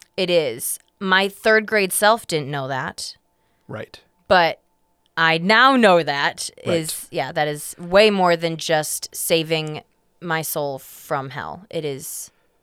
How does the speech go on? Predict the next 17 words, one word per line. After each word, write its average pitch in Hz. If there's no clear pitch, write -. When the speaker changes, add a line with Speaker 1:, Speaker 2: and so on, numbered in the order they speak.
Speaker 1:
more 101
than 67
that. 71
Speaker 2:
Which 139
is 156
an 151
incredibly 160
important 123
aspect 113
of 80
us, -
being -
Speaker 1:
Oh, 175
yeah. 156
Speaker 2:
saved 110
from 101
heaven 98